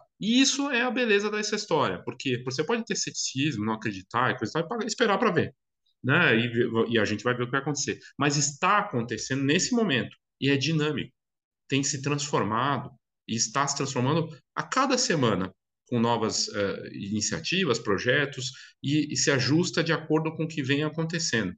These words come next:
É muito interessante. Então, é só pegar de dois anos pra cá o quanto mudou e o quanto tem avançado.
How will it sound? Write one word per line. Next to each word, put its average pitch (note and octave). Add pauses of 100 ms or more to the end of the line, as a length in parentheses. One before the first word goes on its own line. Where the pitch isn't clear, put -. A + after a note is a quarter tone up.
(200)
É D#3+
muito C3
interessante. - (340)
Então, C#3 (640)
é A#2+
só C3
pegar B2+
de A2
dois A2
anos C3
pra A#2
cá -
o C3
quanto D#3
mudou B2+
e F3
o D3+
quanto C#3
tem F#3
avançado. F#3